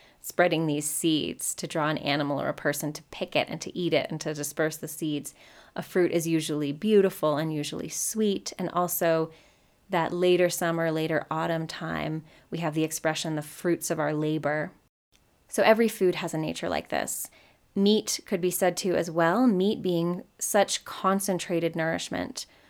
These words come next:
Whether you think it's a good idea to eat meat or a terrible idea or you're somewhere, <laughs> somewhere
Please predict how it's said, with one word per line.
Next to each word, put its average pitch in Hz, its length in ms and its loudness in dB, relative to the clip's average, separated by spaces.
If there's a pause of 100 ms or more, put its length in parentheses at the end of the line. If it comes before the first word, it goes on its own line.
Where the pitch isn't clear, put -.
(120)
Whether 190 200 6
you 185 120 2
think 185 180 -2
it's 175 100 -4
a 180 60 0
good 180 180 4
idea 175 300 4
to 180 120 -4
eat 180 160 -2
meat 165 240 0
or 170 80 2
a 165 60 -2
terrible 170 360 0
idea 160 360 0
or 165 80 0
you're 165 100 -2
somewhere, 170 420 -2
<laughs> - 40 -20
somewhere 185 580 2